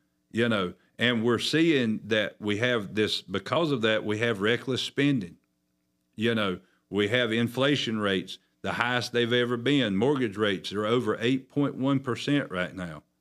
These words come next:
You know, car loans, all the, you know, the price of a new car right now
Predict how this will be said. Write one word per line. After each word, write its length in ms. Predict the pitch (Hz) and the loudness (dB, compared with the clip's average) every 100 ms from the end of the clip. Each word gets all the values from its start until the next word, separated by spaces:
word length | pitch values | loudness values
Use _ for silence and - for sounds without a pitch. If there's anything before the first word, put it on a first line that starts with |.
| _ _ _ - | _ _ _ -4
You 140 | 107 | 0
know, 260 | 104 95 - _ _ _ | 2 0 -4 _ _ _
car 320 | - 127 139 | -2 2 2
loans, 420 | 135 127 120 98 | 2 2 2 0
all 240 | 107 131 135 | 0 0 0
the, 120 | - _ - | -4 _ -4
you 160 | 120 | 0
know, 200 | 131 113 | 2 2
the 220 | - 107 95 | 0 -2 -4
price 520 | - 139 156 156 123 | -2 0 2 2 0
of 120 | 104 | 0
a 80 | 107 | 2
new 280 | 120 139 131 | 4 2 0
car 480 | - 131 160 135 | -4 0 2 2
right 280 | 95 101 101 | 2 0 0
now 420 | 98 95 98 95 | -2 -2 0 -2